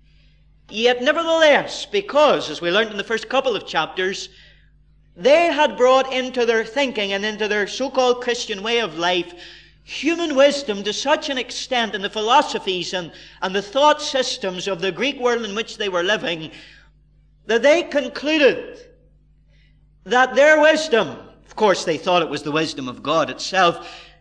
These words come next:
but they concluded that their wisdom was wiser than the wisdom of God through the Apostle Paul. Of course, their human wisdom led them to exalt one another over one another.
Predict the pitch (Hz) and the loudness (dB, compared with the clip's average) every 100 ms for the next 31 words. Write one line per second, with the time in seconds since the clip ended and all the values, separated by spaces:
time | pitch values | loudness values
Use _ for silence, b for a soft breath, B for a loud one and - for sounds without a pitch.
0 | _ - 185 220 277 269 247 - 302 294 | _ -4 2 6 4 4 -4 -4 -2 0
1 | 277 - 277 262 294 294 285 220 208 226 | -2 2 4 6 6 4 2 0 0 0
2 | 233 - 202 269 294 214 196 202 196 208 | -2 -2 2 4 4 2 0 0 0 0
3 | 220 262 262 - 202 196 - 240 208 196 | 4 4 4 -2 -6 -6 0 2 4 4
4 | 196 - B B B _ - 226 226 233 | 2 -6 B B B _ -4 0 2 0
5 | 233 247 254 254 247 269 285 202 110 - | 2 0 2 -2 2 6 6 6 0 -10
6 | - - _ _ _ _ _ _ _ _ | -18 -20 _ _ _ _ _ _ _ _
7 | _ _ _ _ _ _ _ _ _ - | _ _ _ _ _ _ _ _ _ -20
8 | - 175 185 175 - 143 151 147 B B | -4 2 2 2 -2 2 2 2 B B
9 | B - 190 170 185 220 - - 151 175 | B -4 -4 -2 0 0 0 -6 -4 -2
10 | 180 165 180 175 180 165 - 175 190 170 | -2 -4 -6 -4 -4 -4 -4 -2 -2 -4
11 | 175 202 220 185 160 123 - 214 226 180 | -8 -4 -2 -2 -2 -4 -4 -2 -2 -4
12 | 135 160 147 135 131 127 | -6 -8 -6 -6 -6 -6